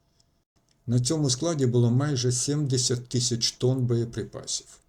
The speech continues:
Вибухи там почалися о четвертій ранку дев'ятого жовтня дві тисячі вісімнадцятого року. Десятого жовтня пожежу вдалося загасити,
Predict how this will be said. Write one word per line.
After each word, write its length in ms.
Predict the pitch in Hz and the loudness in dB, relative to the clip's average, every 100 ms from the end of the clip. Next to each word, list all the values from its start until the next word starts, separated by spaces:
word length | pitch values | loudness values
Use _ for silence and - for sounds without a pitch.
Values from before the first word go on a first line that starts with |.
| _ _ _ _ _ _ _ _ _ _ - | _ _ _ _ _ _ _ _ _ _ -12
Вибухи 440 | 120 196 170 123 127 | 2 2 2 -2 -2
там 240 | 147 151 | 0 -2
почалися 560 | 120 - 131 135 120 117 | -2 -2 0 0 0 0
о 60 | |
четвертій 580 | - 120 127 123 123 113 | 0 0 2 2 2 -2
ранку 380 | 147 180 175 131 | -2 -6 -4 -2
дев'ятого 560 | 117 113 123 120 104 | 0 2 2 0 -2
жовтня 420 | 98 147 151 - 120 | -2 -2 -2 -4 -2
дві 200 | 107 98 | -2 -2
тисячі 360 | 135 123 - | -4 -4 -4
вісімнадцятого 800 | 104 - 107 107 101 - - 87 | -4 -4 -4 -4 -6 -8 -6 -8
року. 340 | - - - _ _ _ _ _ _ _ _ _ _ _ _ - | -8 -12 -20 _ _ _ _ _ _ _ _ _ _ _ _ -6
Десятого 500 | 117 190 185 143 131 | 0 2 2 2 2
жовтня 440 | 117 127 123 113 | 4 2 2 -4
пожежу 440 | - 117 131 107 113 | -4 -4 0 0 -2
вдалося 500 | 98 104 107 - 101 | -2 -2 -2 -4 -4
загасити, 720 | 107 110 - 175 190 170 | -4 -2 0 0 -2 -8